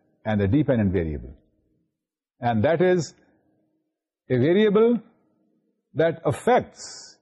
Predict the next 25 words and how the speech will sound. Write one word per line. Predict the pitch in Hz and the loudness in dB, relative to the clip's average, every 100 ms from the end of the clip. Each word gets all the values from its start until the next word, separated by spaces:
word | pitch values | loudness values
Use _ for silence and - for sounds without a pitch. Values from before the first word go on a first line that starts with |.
| _ | _
influences | 190 220 214 269 254 160 107 82 78 - _ _ _ _ _ _ _ _ _ _ _ _ _ _ - | 0 0 2 2 2 0 -2 -8 -10 -18 _ _ _ _ _ _ _ _ _ _ _ _ _ _ -4
the | 123 | -2
relationship | 139 180 - 196 196 135 | 0 0 2 2 0 0
between | 139 156 185 180 180 _ - | -2 2 2 0 -2 _ -6
the | 117 | 0
independent | 131 175 180 185 175 175 - | 2 2 2 2 2 0 -2
and | 123 110 | -2 0
the | |
dependent | 101 185 196 180 175 | 2 2 2 2 2
variable | 160 165 160 165 160 _ _ - | 2 2 2 2 0 _ _ -6
is | 127 - | -4 -2
called | 143 143 143 143 123 - _ _ _ _ | 0 2 2 2 -2 -6 _ _ _ _
an | 120 113 - _ _ | -4 -4 -6 _ _
intervening | 185 185 175 117 104 92 | -2 2 2 2 0 0
variable. | 90 78 73 67 69 _ _ _ _ _ _ _ _ _ _ _ - | -2 -6 -10 -14 -18 _ _ _ _ _ _ _ _ _ _ _ -6
جیسے | 113 127 | -4 0
میں | 123 | 2
نے | 127 | 2
کہا, | 127 120 175 226 - _ _ _ _ _ _ _ _ _ _ _ _ - | 0 0 0 0 -6 _ _ _ _ _ _ _ _ _ _ _ _ -4
don't | 156 208 | -2 0
be | 202 | 0
confused | 208 190 165 185 185 151 _ _ _ _ | 0 0 2 2 2 -2 _ _ _ _
with | 135 123 | -4 -2
different | 147 117 127 | -2 0 2
labels. | 117 190 196 98 76 | 2 2 2 -2 -6